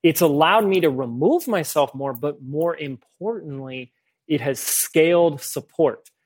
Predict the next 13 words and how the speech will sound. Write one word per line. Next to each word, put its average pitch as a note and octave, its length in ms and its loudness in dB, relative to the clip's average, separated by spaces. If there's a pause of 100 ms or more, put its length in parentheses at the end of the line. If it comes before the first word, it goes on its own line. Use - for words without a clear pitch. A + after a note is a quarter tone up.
(300)
It D3+ 140 2
has C#3 120 -2
scaled G3 520 2
the E3 80 4
unscalable. C#3 840 0 (360)
It C#3 80 -4
has C3+ 120 -2
scaled D3+ 640 2 (200)
coaching D3+ 540 -2
and B2 140 -8
community. B2 640 -8 (580)
And B2+ 200 -4
that, D3+ 220 0